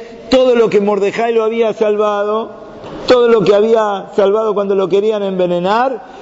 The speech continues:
y pregunta, "¿Y qué, con qué se le pagó a Mordejai con esto? ¿Con qué se le pagó?".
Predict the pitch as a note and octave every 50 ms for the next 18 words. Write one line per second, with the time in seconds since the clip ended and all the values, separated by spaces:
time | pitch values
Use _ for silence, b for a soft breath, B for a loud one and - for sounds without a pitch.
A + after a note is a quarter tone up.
0 | - - - G#3+ F#3+ - G#3+ A3+ A3+ A#3+ C4 C4+ C4 B3 G3 - A#3 A3 G#3+ G#3+
1 | G#3+ G#3 G#3 - - B3 A3+ F3 - C#4+ C#4 C4 B3 A#3+ A3+ A#3+ B3 A#3 G#3 C#4
2 | B3+ - A#3+ A3+ A3 G#3+ F3 - G#3+ G3 F#3+ F#3+ G3+ A3 A#3 A#3 A3+ A3 G3+ -
3 | - - D#3+ F3+ F#3 F#3 F3+ F3 D#3+ E3+ E3 D#3 - E3 E3+ E3+ D#3+ D#3 D3+ D3+
4 | - - D3+ D3+ D3 D3 D3 C#3 - E3 D#3 F3 F#3+ G3 G#3 G3 F#3+ F3+ E3+ D#3
5 | - D#3+ D3+ D3+ D#3 D3+ C#3+ D3 D#3 F3 G3 A3+ C4 B3+ -